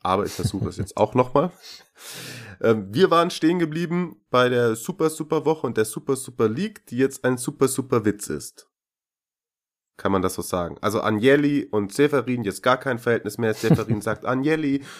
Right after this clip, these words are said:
Speaker 1: du hast mich betrogen, ich werde nie wieder mit dir reden.“ Und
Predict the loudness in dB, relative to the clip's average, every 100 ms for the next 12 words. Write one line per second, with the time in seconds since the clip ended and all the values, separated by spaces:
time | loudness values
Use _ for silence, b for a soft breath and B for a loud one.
0 | B 2 2 0 -6 -4 -4 2 2 2
1 | -2 -2 0 -2 -4 -4 -4 -2 0 2
2 | 2 2 0 -2 B B B B B -12
3 | 0 4 6 4 0 -10